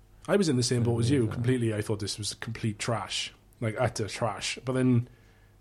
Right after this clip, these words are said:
Speaker 1: we've spoke several times we're gonna see David Icke, but he never seems to come close. He's always in, like, Amsterdam or wherever. We're always back and forth to the continent. So it was always like, "Oh, maybe we'll see David Icke at some point." Always been up for it, you know, just to laugh at him. But when we were gonna see him the first time round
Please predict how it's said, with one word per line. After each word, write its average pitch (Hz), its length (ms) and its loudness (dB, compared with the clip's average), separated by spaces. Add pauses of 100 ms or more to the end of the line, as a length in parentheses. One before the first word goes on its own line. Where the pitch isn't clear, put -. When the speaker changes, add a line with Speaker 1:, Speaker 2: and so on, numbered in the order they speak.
Speaker 1:
we've 127 180 4
spoke 151 300 2
several 127 340 2
times 113 340 2
we're 107 80 -2
gonna 107 160 2
see 107 160 0
David 98 280 -4
Icke, 92 360 -12
but 113 80 0
he 107 60 4
never 110 160 4
seems 107 280 0
to - 60 -6
come 110 300 -2
close. 104 340 -2
He's 104 120 -4
always 101 140 -4
in, 101 100 -2
like, 98 140 -8
Amsterdam 98 520 -4
or 92 60 -12
wherever. 98 220 -6
We're 113 140 2
always 120 180 6
back 120 200 0
and 113 80 0
forth 107 180 -4
to 95 60 -12
the 101 60 -12
continent. 101 460 -6
So - 60 0
it 127 40 4
was 123 60 2
always 139 160 4
like, 139 100 -2
"Oh, 175 120 4
maybe 165 200 4
we'll 147 140 2
see 127 140 -2
David 117 260 2
Icke 104 120 -2
at - 60 -8
some 107 140 -6
point." 101 220 -8 (180)
Always 180 160 8
been 135 140 -2
up 127 160 -4
for 104 100 -4
it, 110 160 -4 (640)
you 110 80 -2
know, 107 140 -2
just - 200 -8
to 120 40 0
laugh 107 380 0
at 95 120 -8
him. 123 200 -2 (1000)
But 143 80 2
when 156 160 4
we 151 80 6
were 147 80 4
gonna 139 140 6
see 139 140 2
him 131 60 4
the 123 60 0
first 156 260 2
time 92 160 -4
round 120 380 0